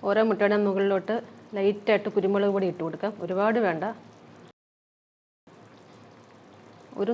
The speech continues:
നുള്ളെടുത്തിട്ട് ആ നാല് മുട്ടയുടെ മുകളിലിടാം. അപ്പോൾ ഇത്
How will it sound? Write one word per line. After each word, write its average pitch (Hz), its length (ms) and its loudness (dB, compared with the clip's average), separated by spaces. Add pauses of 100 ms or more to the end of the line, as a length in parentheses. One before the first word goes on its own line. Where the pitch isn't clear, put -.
നുള്ളെടുത്തിട്ട് 226 680 2 (420)
ആ 208 140 -6
നാല് 202 280 0
മുട്ടയുടെ 196 380 -2
മുകളിലിടാം. 175 420 -4 (2500)
അപ്പോൾ - 160 -6
ഇത് 226 60 2